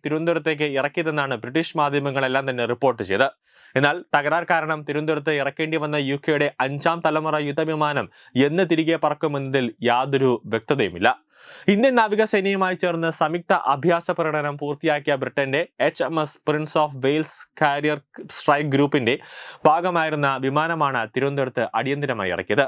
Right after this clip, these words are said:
ഇതൊരു അസാധാരണമായ സംഭവമാണ്. റഡാർ സംവിധാനങ്ങളെ പോലും കബളിപ്പിച്ച് ആക്രമണം നടത്താൻ ശേഷിയുള്ളവയാണ് എഫ് തേർട്ടി ഫൈവ് ബി യുദ്ധവിമാനമെന്നാണ് അമേരിക്കയുടെ അവകാശവാദം.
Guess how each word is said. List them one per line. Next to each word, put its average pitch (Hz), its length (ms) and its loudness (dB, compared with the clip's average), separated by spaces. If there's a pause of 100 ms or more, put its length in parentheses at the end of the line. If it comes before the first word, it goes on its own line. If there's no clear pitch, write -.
(280)
ഇതൊരു 131 320 4
അസാധാരണമായ 139 720 0
സംഭവമാണ്. 110 600 -2 (260)
റഡാർ 185 240 2
സംവിധാനങ്ങളെ 190 640 0
പോലും 170 360 -2
കബളിപ്പിച്ച് 160 540 0
ആക്രമണം 156 640 0
നടത്താൻ 147 360 -2
ശേഷിയുള്ളവയാണ് 147 1000 0
എഫ് 139 380 -2
തേർട്ടി 147 200 -2
ഫൈവ് 147 300 0 (240)
ബി 139 100 4
യുദ്ധവിമാനമെന്നാണ് 147 1040 0
അമേരിക്കയുടെ 190 520 0
അവകാശവാദം. 190 560 0